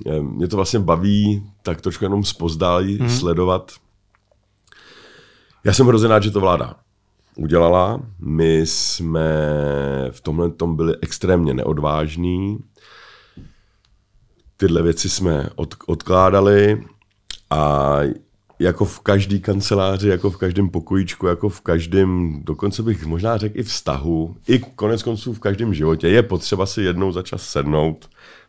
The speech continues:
Speaker 1: vzít si tušku a papír a udělat si takovou jako malou, malej úklid. Vzít šuplík, vysypat ho, zjistit, že třicet procent tušek už člověk nepoužívá. A nejlepší způsob, jak uklidit šuplík, je otočit do vzhůru nohama,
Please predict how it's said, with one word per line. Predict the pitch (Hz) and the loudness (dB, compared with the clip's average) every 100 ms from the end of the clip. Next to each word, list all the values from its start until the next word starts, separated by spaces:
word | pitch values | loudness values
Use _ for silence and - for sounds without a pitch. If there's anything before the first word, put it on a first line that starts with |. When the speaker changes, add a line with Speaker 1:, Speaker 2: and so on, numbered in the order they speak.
| - | -8
Speaker 1:
vzít | 87 78 | -8 -6
si | 80 | -8
tušku | 80 - 98 | -8 0 2
a | 80 | 2
papír | 76 82 80 | 0 0 0
a | - | 0
udělat | 76 80 - | 0 0 -2
si | 80 | -6
takovou | 67 - 78 | -8 -6 -4
jako | 76 85 | -2 0
malou, | 71 73 73 | 0 2 0
malej | 71 80 85 | 2 2 0
úklid. | 71 - 67 - - _ _ - - - _ _ - | -2 -6 -8 -10 -20 _ _ -20 -20 -20 _ _ -10
Vzít | 76 80 | -6 -6
šuplík, | - - 85 80 - | -8 -6 -4 -4 -6
vysypat | - 87 71 76 | -8 -8 -6 -6
ho, | 71 67 - - - - - | -4 -6 -6 -16 -20 -16 -10
zjistit, | 71 71 80 | -8 -6 -6
že | 76 | -4
třicet | 73 73 80 | -6 -6 -6
procent | - 76 78 | -4 -4 -4
tušek | 73 76 76 73 | -4 -6 -4 -6
už | - | -4
člověk | 78 67 | -2 0
nepoužívá. | 64 73 71 76 71 67 64 - - - - - - _ | 0 0 0 0 0 0 -4 -12 -16 -16 -14 -16 -20 _
A | 80 73 73 71 | 2 4 4 4
nejlepší | 90 107 104 101 | 4 6 4 0
způsob, | 98 101 101 | 0 0 2
jak | 92 80 | 2 2
uklidit | 82 95 82 | -2 -2 -2
šuplík, | 92 80 98 82 87 | -6 -4 -4 0 2
je | 85 80 73 - 76 71 - - - - | 4 2 -2 -12 -20 -20 -20 -20 -18 -8
otočit | 87 90 87 90 | -6 -4 -4 -2
do | 87 | -2
vzhůru | 90 76 | -2 -2
nohama, | 73 82 80 80 | 0 0 0 0